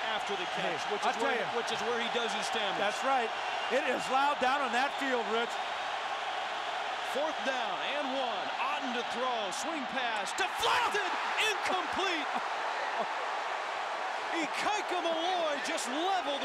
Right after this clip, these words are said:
Speaker 1: Rodney Sermons. Sermons was fair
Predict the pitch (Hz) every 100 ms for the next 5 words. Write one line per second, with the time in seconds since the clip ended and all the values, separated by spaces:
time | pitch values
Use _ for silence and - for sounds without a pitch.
0 | 262 330 330 294 285 247 - 339 302 247
1 | 202 143 - - - - - - - -
2 | - - - - - - - - - -
3 | - - - 151 170 165 - - - -
4 | - - - - - - - - 220 196
5 | - - - - - - - - - -
6 | - - 381 370 320 302 233 277 277 -
7 | 330 339 339